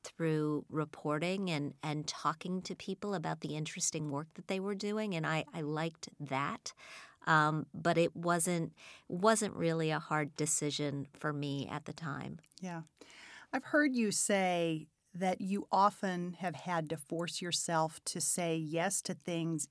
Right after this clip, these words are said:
Speaker 2: even when they're scary or took you out of your comfort zone. And this, I can't even begin to tell you, it's a theme that comes up repeatedly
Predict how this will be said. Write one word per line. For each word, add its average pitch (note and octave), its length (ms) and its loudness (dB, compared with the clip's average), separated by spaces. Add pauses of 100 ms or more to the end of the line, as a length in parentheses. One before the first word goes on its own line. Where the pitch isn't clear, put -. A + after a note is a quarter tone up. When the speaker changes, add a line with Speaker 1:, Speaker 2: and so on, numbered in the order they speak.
Speaker 2:
even C#4+ 460 6
when C#4 160 6
they're A#3+ 180 4
scary F3 640 -2
or D#3+ 80 -2
took - 280 -6
you F#3+ 200 0
out E3+ 220 4
of E3+ 120 -4
your D3+ 120 -6
comfort D#3+ 440 -4
zone. D#3 360 -2
And - 160 -2
this, A3 360 -4
I - 100 -20 (120)
can't F#3+ 220 -2
even F3+ 180 -2
begin E3 280 -2
to D3+ 60 -6
tell D#3+ 200 -2
you, D#3+ 80 0
it's D3+ 120 -8
a E3 60 -4
theme F3 320 -4
that E3 140 -6
comes E3 320 0
up D3+ 240 -2
repeatedly E3+ 800 0